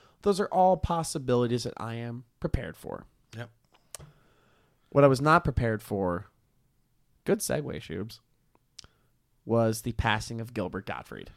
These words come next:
Speaker 2: <sighs> Fucking bummer, man.
Speaker 1: Dude, he's, so I was talk-, we were talking before the podcast about this. Gilbert Gottfried was a guy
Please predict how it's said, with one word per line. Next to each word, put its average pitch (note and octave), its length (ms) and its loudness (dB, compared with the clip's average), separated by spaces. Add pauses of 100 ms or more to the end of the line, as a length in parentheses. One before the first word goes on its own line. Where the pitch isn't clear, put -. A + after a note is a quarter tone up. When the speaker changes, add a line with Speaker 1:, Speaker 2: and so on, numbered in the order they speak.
(280)
Speaker 2:
<sighs> - 320 -20
Fucking F#2+ 920 -10
bummer, E2 320 -12
man. E2 280 -12 (120)
Speaker 1:
Dude, D#3+ 500 6
he's, F#3+ 600 -8 (360)
so F3 140 -4
I G3 40 2
was F#3+ 100 -4
talk-, A#3 240 -4
we G3+ 100 -6
were A#3+ 100 -4
talking G#3 240 -4
before D3+ 220 -6
the B2 80 -6
podcast - 440 -12
about - 180 -14
this. - 240 -12 (1120)
Gilbert G3+ 260 6
Gottfried C3 380 -2
was A#2+ 160 -4
a - 20 -10
guy G#2 440 -4